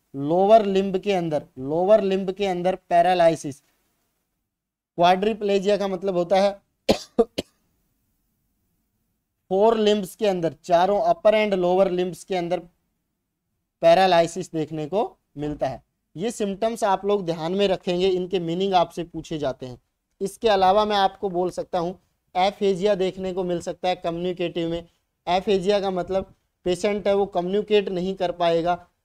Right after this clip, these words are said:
पेशेंट, ये एफेजिया दो प्रकार का हो सकता है, एक्सप्रेसिव एफेजिया और रिसेप्टिव एफेजिया। एक्सप्रेसिव एफेजिया है, ये ब्रोकाज एरिया में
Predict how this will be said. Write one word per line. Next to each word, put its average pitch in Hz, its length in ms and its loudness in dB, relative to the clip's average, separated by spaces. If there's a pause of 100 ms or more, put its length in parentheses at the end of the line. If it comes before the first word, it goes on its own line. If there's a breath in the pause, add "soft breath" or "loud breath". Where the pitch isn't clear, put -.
(160)
पेशेंट, 190 460 -4 (240)
ये 208 160 2
एफेजिया 185 560 0
दो 185 200 0
प्रकार 180 380 0
का 180 100 -4
हो 170 140 -2
सकता 175 280 -6
है, 165 100 -2
एक्सप्रेसिव 190 640 -6
एफेजिया 175 500 -2
और 185 100 -2
रिसेप्टिव 175 520 -6
एफेजिया। 147 520 -6 (580)
एक्सप्रेसिव 214 680 -4
एफेजिया 190 580 -2
है, 190 160 0
ये 196 80 0
ब्रोकाज 180 560 0
एरिया 185 340 2
में 190 220 -6